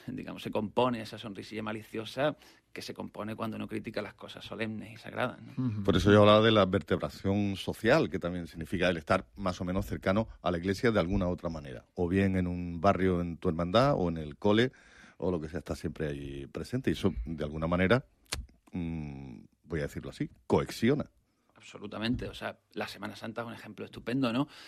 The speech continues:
Speaker 1: En torno a una fiesta que no es exclusivamente religiosa, que tiene múltiples dimensiones,
Speaker 3: Ujú.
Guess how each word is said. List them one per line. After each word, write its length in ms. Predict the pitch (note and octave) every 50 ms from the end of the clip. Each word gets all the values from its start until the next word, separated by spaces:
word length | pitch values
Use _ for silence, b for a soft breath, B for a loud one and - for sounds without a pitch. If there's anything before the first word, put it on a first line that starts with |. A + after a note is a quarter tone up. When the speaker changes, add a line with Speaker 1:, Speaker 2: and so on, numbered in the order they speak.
| B B B B B
Speaker 1:
En 200 | - G#2+ G#2 G#2
torno 340 | - - A2+ A2 A2+ A#2 A#2+
a 40 | A#2+
una 140 | A#2+ A#2
fiesta 420 | A2+ - - B2+ A#2+ - - - A#2
que 100 | A2+ A2+
no 200 | A2 A2+ A#2 A#2
es 60 | A2+
exclusivamente 600 | A2+ - - A2+ - - C3+ G#2 A2 G#2+ - A2
religiosa, 580 | G#2+ A2 G#2 G#2 - B2+ C3 C3 - - D3+ C#3
que 100 | B2 A#2
tiene 200 | - G2 F#2+ G2
múltiples 720 | F#2+ F#2+ G#2+ A2 G#2+ - A2+ G2 _ - G#2 G2 G2+ G2+
dimensiones, 680 | G#2+ G#2+ G2 - F2 E2+ G#2 B2 B2 B2 C3 C3 D3 D3+
Speaker 3:
Ujú. 80 | B